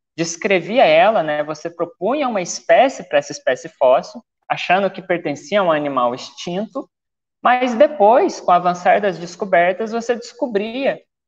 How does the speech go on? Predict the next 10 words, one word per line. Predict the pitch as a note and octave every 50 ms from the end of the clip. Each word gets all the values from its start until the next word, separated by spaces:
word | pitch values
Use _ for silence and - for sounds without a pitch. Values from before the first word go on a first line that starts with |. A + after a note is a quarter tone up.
| _ _
que | - B3+
esse | B3 B3+ B3+ C#4
animal, | C4 C4 B3+ A3 F#3+ F#3 G3 A#3 C#4 C4 G3
né, | F3 D#3+ D#3 E3 E3 -
essa | D#3 D3+ D3+ - -
espécie | F#3 - - - F#3+ F#3+ G#3 G#3 - A#3+
ainda | A#3 B3 C4 C4+
possui | B3+ C4 C#4+ B3+ - - - - B3+ C4
representantes | C4 B3+ C4 C4 B3+ B3+ B3 A#3 A#3+ A#3 A#3 A#3 A#3 - -
viventes. | A3 B3+ C4+ C4+ A3+ A3+ A#3 A#3+ A#3+ A#3 - A#3+ A3+ - -